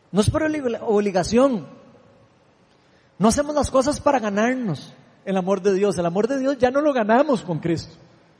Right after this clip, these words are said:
Nosotros no tenemos que ganarnos el amor de Dios. Ya se nos ganó. Por, por Cristo lo ganó por nosotros. Nosotros no tenemos que hacer las cosas por obligación,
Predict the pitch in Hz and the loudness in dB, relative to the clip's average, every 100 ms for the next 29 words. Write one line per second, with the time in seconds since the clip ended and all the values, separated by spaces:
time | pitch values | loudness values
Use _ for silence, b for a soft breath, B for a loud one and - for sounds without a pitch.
0 | _ _ _ 139 156 233 247 277 294 240 | _ _ _ -14 -8 -6 -2 -4 -4 -6
1 | 208 233 285 285 240 202 240 247 220 269 | -2 0 0 0 -2 0 2 2 4 2
2 | 190 - - 165 180 269 220 180 214 311 | 2 -10 -2 -2 0 -2 -2 -2 0 0
3 | 220 - - 208 - - 202 - 254 - | 0 -12 -2 0 0 -8 -8 -4 -4 -2
4 | 302 226 214 214 294 214 302 302 180 - | -2 0 -2 -2 0 4 4 4 -6 -14
5 | - - - - _ _ _ _ _ _ | -20 -20 -20 -20 _ _ _ _ _ _
6 | _ _ _ _ _ 160 208 262 262 269 | _ _ _ _ _ -2 -2 -2 0 0
7 | 285 285 359 330 208 185 233 - 233 247 | 2 2 0 -2 -4 -4 -4 -2 -2 -4
8 | 277 277 254 208 185 294 427 302 - _ | -4 -4 -2 -2 -2 -4 -8 -12 -16 _